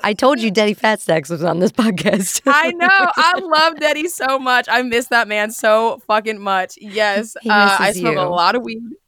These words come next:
Speaker 2: Uh, yeah, I
Speaker 1: Hmm.
Speaker 2: can't, I can't wait to come see you guys. But, um, and that's basically it. Like, I will just, I just take a step away and I'm just, I remind myself that this is something fun. It's not a job.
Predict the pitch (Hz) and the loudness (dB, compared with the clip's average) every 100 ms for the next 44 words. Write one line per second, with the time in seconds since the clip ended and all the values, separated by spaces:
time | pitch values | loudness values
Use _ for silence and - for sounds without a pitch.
0 | _ - - _ - 190 156 139 185 214 | _ -20 -20 _ -4 -2 -2 0 -2 -2
1 | 190 165 170 185 160 160 190 165 160 156 | -2 -2 -4 -6 -8 -8 -10 -12 -10 -6
2 | 147 165 - 180 170 180 180 175 165 165 | -6 -6 -4 -2 -2 0 0 0 -4 -10
3 | 180 _ _ _ _ - 196 240 254 269 | -18 _ _ _ _ -10 -2 -2 0 -4
4 | 302 277 240 233 185 151 202 240 254 - | -4 -4 0 0 2 2 0 0 -8 -2
5 | 196 233 - 190 240 247 - 220 180 165 | -2 -2 -6 -6 -4 -2 -2 -2 -2 0
6 | 170 233 240 170 170 170 165 - 185 185 | 2 0 -2 -4 -4 -6 -10 -2 0 2
7 | 170 180 190 185 196 180 170 175 190 185 | 0 0 0 0 0 -2 -4 -6 -6 -8
8 | 165 151 - 175 143 135 - 165 165 160 | -8 -10 -2 -2 -2 -6 -4 -4 -2 -2
9 | 143 117 | -2 -2